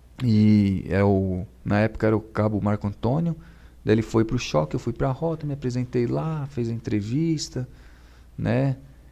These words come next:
E eu não sabia nada de polícia. Beleza, daí chegou lá, fiquei um mês na guarda. Pra que, meu, via que eu não tinha, não era de patrulhamento, fala, "Dá um, dá um tempinho aí, ô novinho. Fica na guarda aí pra você conhecer, né?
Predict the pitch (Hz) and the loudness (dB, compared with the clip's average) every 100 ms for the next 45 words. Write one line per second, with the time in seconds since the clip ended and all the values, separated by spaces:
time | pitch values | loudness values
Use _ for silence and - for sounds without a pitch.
0 | - - - 107 113 127 139 185 170 170 | -20 -20 -10 -4 2 4 4 2 0 0
1 | 214 156 151 127 - 101 95 - - - | 0 2 2 -2 -2 -2 -2 -4 -10 -12
2 | - - - - - - 185 139 101 113 | -20 -20 -20 -20 -20 -4 2 2 2 -2
3 | - 143 151 151 151 151 147 143 135 131 | -4 0 2 4 0 -2 -2 0 2 2
4 | 135 120 98 92 - - - - 127 131 | 0 0 -2 -2 -8 -14 -16 -2 0 0
5 | 131 135 147 113 110 120 156 123 123 120 | -2 0 4 4 4 6 8 8 4 -2
6 | - 110 98 - - - 175 170 120 123 | 0 0 0 -6 -20 -8 0 4 4 2
7 | - 143 139 185 196 160 190 196 160 156 | 2 2 6 6 6 6 4 0 0 2
8 | 170 208 175 190 220 185 - 147 127 120 | 4 4 6 6 6 6 6 4 8 8
9 | 117 123 120 117 101 - - - 233 208 | 8 8 10 8 6 0 -10 2 6 10
10 | 165 165 147 143 160 156 147 139 151 135 | 12 12 12 10 8 10 8 8 10 10
11 | 123 139 123 | 12 10 6